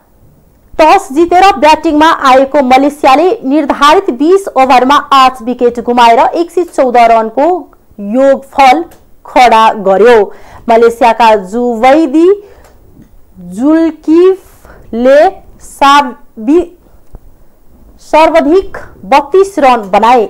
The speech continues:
यसबाहेक कप्तान अहमेद फौजले, फैजले चौबिस, मोहम्मद अमिर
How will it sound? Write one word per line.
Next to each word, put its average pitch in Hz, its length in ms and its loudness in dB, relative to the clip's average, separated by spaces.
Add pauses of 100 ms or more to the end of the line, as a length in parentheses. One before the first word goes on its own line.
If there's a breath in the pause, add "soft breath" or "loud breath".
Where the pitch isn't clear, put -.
यसबाहेक 226 540 -2
कप्तान 220 440 -2
अहमेद 220 600 -2 (460 loud breath)
फौजले, 262 600 0 (1080 soft breath)
फैजले 302 560 0
चौबिस, 302 880 -4 (180)
मोहम्मद 262 680 0 (160)
अमिर 269 480 0